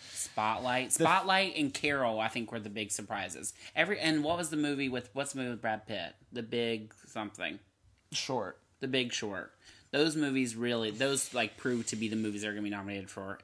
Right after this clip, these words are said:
Speaker 1: everything.
Speaker 2: But you only care about seeing movies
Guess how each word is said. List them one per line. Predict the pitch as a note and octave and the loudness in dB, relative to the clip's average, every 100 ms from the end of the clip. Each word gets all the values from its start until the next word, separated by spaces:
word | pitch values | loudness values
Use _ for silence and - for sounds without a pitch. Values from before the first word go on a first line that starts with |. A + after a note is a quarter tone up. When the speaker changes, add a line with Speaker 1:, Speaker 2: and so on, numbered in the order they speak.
| G#2 | -10
Speaker 1:
everything. | G2 F#2 - D3+ | -8 -8 0 2
Speaker 2:
But | |
you | D3 G#3+ | 4 6
only | A#3 D#3+ | 6 2
care | - D3 | 2 4
about | C3 B2+ | 4 4
seeing | - D3 C3+ C3 B2+ | -2 -2 0 -2 -4
movies | C3 C3 B2+ B2+ B2+ B2+ A#2 - - | -2 0 2 0 -2 -2 -4 -8 -14